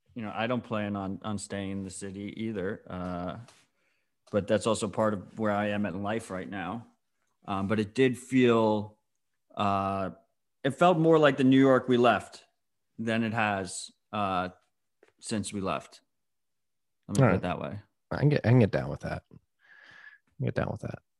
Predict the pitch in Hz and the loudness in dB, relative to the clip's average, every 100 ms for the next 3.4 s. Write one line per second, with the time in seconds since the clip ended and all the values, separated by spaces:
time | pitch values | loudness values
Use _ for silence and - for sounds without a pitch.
0 | _ 139 - 113 - - - - _ _ | _ 0 0 -2 -4 -12 -14 -20 _ _
1 | 131 135 113 101 95 92 87 90 - 87 | 4 6 6 6 4 2 2 0 -2 -6
2 | - 92 90 87 87 - - 101 - 80 | -2 -2 0 -2 -4 -4 -2 -2 -2 -2
3 | 80 - - | -4 -4 -6